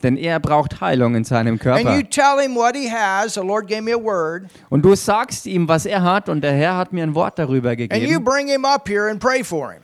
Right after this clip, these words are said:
Speaker 1: Und lass ihn nach vorne kommen und bet über
Speaker 2: You
Speaker 1: ihn.
Speaker 2: know what? I called him forward, told him he needed healing. He said, "Yep, that's right."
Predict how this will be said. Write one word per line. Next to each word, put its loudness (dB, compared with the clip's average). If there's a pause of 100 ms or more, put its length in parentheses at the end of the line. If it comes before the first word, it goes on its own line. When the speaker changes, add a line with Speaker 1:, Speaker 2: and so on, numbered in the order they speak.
(100)
Speaker 1:
Und 2
lass 0
ihn -2
nach 0
vorne 0
kommen 0
und -2
bet -6
über -2
Speaker 2:
You 2
Speaker 1:
ihn. 2
Speaker 2:
know 2
what? 2
I 0
called -4
him -6
forward, -2
told -2
him -6
he -6
needed -8
healing. -6
He -4
said, -2
"Yep, -2
that's -4
right." 2